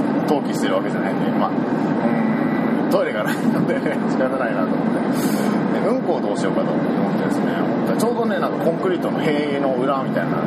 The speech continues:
ところがね、あの、腐葉土でできてたので、「あ、バクテリアが豊富やで」と思ってですね、そこで、あの、ね、お、あの、切り株を切ってまいりましてですね、うん、切り株を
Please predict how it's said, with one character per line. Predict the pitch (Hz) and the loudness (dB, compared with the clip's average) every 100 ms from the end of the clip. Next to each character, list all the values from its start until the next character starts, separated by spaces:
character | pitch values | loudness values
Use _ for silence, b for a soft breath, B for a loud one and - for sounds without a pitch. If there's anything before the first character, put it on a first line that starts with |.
| - | 0
と | |
こ | 107 | 2
ろ | 104 90 82 | 2 0 0
が | |
ね、 | 87 | 0
あ | 82 78 | 0 0
の、 | 87 82 82 - - | 0 0 0 0 2
腐 | |
葉 | 151 160 | 2 2
土 | 95 | 0
で | - - | 0 0
で | |
き | - | 2
て | - | 0
た | - | 0
の | - - - | 0 0 0
で、 | - - - B B B | 0 -2 0 B B B
「あ、 | 113 | 2
バ | - | 0
ク | 139 | -2
テ | 143 | 0
リ | 131 | 0
ア | 117 | 0
が | 104 | 0
豊 | 117 113 | -2 0
富 | 117 | 0
や | 92 | 0
で」 | 85 | 0
と | - | -2
思 | - - | 0 0
っ | - | 0
て | - | 0
で | |
す | - | 0
ね、 | - - - | 0 0 0
そ | 123 | 0
こ | 127 120 | 2 2
で、 | 104 98 92 95 85 - - - | 0 0 -2 -2 0 0 0 0
あ | 98 101 | 0 2
の、 | 95 87 101 - 95 - | 0 0 0 0 0 0
ね、 | 113 - | 0 0
お、 | 107 117 - | 0 0 0
あ | 107 | 0
の、 | 98 98 90 | 0 0 0
切 | - | 2
り | 151 | 2
株 | 170 151 135 | 2 0 0
を | 127 120 | 0 -2
切 | - | -2
っ | - | 0
て | - | 0
ま | 85 85 | 0 0
い | |
り | 80 | 0
ま | - | 0
し | - | 0
て | |
で | - | 0
す | |
ね、 | 87 85 82 - - - - - - - - | 0 0 0 0 0 0 -2 0 0 0 0
う | |
ん、 | - | 0
切 | 131 | 0
り | |
株 | 190 135 | 2 0
を | 123 117 113 | 0 0 0